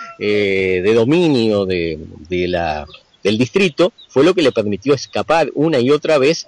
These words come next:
a los cercos que le tendía la policía. Eh, por lo tanto, considero de que muy probablemente vivía allí y que era una persona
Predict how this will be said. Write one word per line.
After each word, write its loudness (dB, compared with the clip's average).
a -4
los -2
cercos 0
que -4
le -4
tendía 0
la -2
policía. -2
Eh, 0
por 0
lo 4
tanto, 0
considero 2
de 0
que -4
muy 0
probablemente 0
vivía -2
allí -4
y -4
que 2
era 4
una 0
persona -2